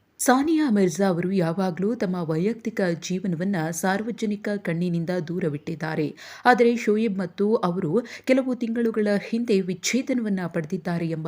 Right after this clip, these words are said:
ವಿಚಾರವನ್ನ ಕೂಡ ಈಗ ಸಾನಿಯಾ ಮಿರ್ಜಾ ಅವರ ಕುಟುಂಬ ಹಂಚಿಕೊಂಡಿದೆ. ಸಾನಿಯಾ ಮಿರ್ಜಾ ಅವರು ಶೋಯೆಬ್ ಮಲಿಕ್ ಅವರ ಹೊಸ ಪ್ರಯಾಣಕ್ಕೆ ಶುಭವನ್ನ ಹಾರೈಸುತ್ತಿದ್ದಾರೆ ಎಂದ ಕುಟುಂಬಸ್ಥರು,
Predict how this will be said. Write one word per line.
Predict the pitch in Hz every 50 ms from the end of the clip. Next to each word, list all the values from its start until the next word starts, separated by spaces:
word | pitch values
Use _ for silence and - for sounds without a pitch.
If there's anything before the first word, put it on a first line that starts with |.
| 156 151
ವಿಚಾರವನ್ನ | 143 156 156 - 175 185 233 320 311 285 240 226 208 170
ಕೂಡ | 160 - 170 185 208 180 156 156 196 294 - - - - - - -
ಈಗ | 226 269 269 262 175 143 151 151 - - - _ _ _ _ _ _ _ _ _ _ _ _ _ _ _ _ _ _ _ _ _ _ _ _ _ _ _ _ _ _ _ _ _ _ _
ಸಾನಿಯಾ | - - 262 262 269 269 262 240 226
ಮಿರ್ಜಾ | 202 190 190 180 - - 196 185
ಅವರ | 180 170 185 180 175 165
ಕುಟುಂಬ | 160 - 208 208 - 269 254 214 185 196 233 -
ಹಂಚಿಕೊಂಡಿದೆ. | - - 320 349 359 359 - 196 - - 156 143 170 170 185 190 156 139 127 - - - _ _ _ _ _ _ - - - _ _
ಸಾನಿಯಾ | - - 262 277 302 349 330 320 302 277
ಮಿರ್ಜಾ | 226 202 190 180 170 - 214 202
ಅವರು | 196 165 180 180 190 214 247 262
ಶೋಯೆಬ್ | 247 - 220 196 202 202 196 180
ಮಲಿಕ್ | 185 170 170 170 175 175 175
ಅವರ | 170 160 170 175 196 214
ಹೊಸ | 208 185 185 180 - 202 196
ಪ್ರಯಾಣಕ್ಕೆ | 202 190 165 160 165 165 165 165 165 - - 196 214
ಶುಭವನ್ನ | 196 - 190 170 147 - 196 202 214 214 226 233
ಹಾರೈಸುತ್ತಿದ್ದಾರೆ | - - - 175 160 165 175 185 180 - - 202 165 - 180 175 165 170 170
ಎಂದ | 170 151 151 160 156
ಕುಟುಂಬಸ್ಥರು, | 151 - 175 - 208 214 190 175 - - - - - 202 196 156